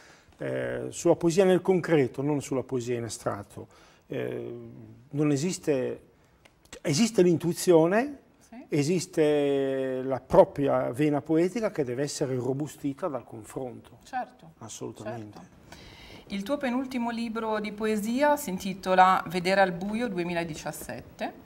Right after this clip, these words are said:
Speaker 2: e segue e forse riprende la tua precedente pubblicazione poetica che era Il bene della vista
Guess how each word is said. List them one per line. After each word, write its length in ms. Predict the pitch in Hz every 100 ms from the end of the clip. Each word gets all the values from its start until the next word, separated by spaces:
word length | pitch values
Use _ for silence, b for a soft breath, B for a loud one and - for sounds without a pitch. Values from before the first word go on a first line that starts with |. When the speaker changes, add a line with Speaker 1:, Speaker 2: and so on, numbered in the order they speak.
| B B B B
Speaker 2:
e 80 | -
segue 320 | 190 220 175
e 60 | 175
forse 400 | 202 214 202 185
riprende 520 | 202 220 214 233 240
la 120 | 175
tua 200 | 170 180
precedente 600 | 170 196 196 196 202 214 220
pubblicazione 920 | 190 170 175 180 180 202 180 160 - -
poetica 540 | 196 175 165 - 214
che 240 | 214 165 156
era 300 | 156 170 180 B B
Il 160 | 190 180
bene 240 | 170 175
della 240 | 175 180 170
vista 520 | 143 139 - 151